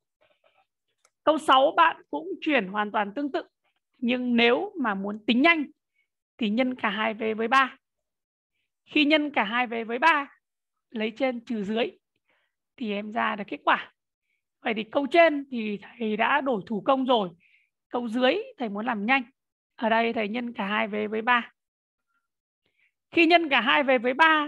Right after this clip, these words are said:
thì em lấy trên trừ dưới thì nó sẽ là x trừ đi ba y. Ba T trừ ba T hết. Hai mà trừ đi không thì nó bằng hai. Chuyển vế thì nó là trừ hai.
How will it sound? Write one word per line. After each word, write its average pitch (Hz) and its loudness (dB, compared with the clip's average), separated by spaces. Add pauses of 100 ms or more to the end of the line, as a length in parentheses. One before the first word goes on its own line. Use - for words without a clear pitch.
thì 240 -6
em 240 -4
lấy 233 -2
trên 277 4
trừ 220 -4
dưới 233 -2 (360)
thì 214 -6
nó 196 -12
sẽ 269 -2
là 240 -4
x 392 0 (320)
trừ 220 -4
đi 233 -6
ba 233 4
y. 262 0 (840)
Ba 277 6
T 277 0 (300)
trừ 240 -8
ba 247 2
T - -16
hết. 269 0 (1000)
Hai 285 0
mà 233 -12 (120)
trừ 220 -12
đi 254 -4
không 285 -2
thì 220 -8
nó 202 -6
bằng 220 -4
hai. 277 2 (720)
Chuyển 190 -4
vế 214 -2
thì 240 -6
nó 208 -8
là 240 -6
trừ 226 -6
hai. 214 -2